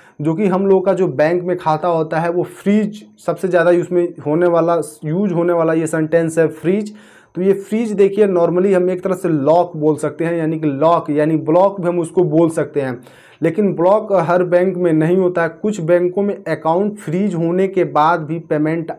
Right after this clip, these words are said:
आता है और जाता है। कुछ बैंकों की मैं बात करूँ, हर बैंक का नहीं बता रहा हूँ।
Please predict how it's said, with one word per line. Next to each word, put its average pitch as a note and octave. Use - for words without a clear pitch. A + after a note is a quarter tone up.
आता D3
है E3
और F3+
जाता D3
है। B2+
कुछ D#3
बैंकों E3+
की D#3
मैं D#3
बात C#3+
करूँ, E3+
हर E3+
बैंक E3+
का D#3+
नहीं D#3+
बता E3
रहा E3
हूँ। F3+